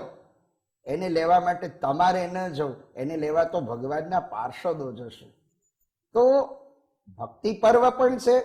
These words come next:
અને આધ્યાત્મિક પર્વ પણ એવી રીતનું છે. આધ્યાત્મિક સાથે પારિવારિકને જોડીએ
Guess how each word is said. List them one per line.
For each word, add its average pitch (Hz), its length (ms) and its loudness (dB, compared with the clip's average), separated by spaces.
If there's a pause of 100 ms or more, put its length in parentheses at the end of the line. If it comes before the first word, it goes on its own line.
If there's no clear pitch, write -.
(640)
અને 180 160 -4
આધ્યાત્મિક 185 800 -4
પર્વ 254 320 6 (920)
પણ 247 140 4
એવી 247 140 0
રીતનું 240 380 -4
છે. 233 260 4 (400)
આધ્યાત્મિક 208 580 -2
સાથે 208 280 0
પારિવારિકને 208 840 2
જોડીએ 185 380 -6